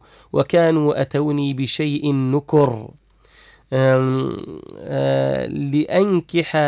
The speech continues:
لأن-، لأنكح، لأنكح أيمهم منذرا". آه، "وهل ينكح العبد حر لحر؟".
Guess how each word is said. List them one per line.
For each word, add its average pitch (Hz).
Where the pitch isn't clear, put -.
لأن-، 165
لأنكح، 156
لأنكح 165
أيمهم 160
منذرا". 151
آه، 139
"وهل 165
ينكح 160
العبد 135
حر 131
لحر؟". 123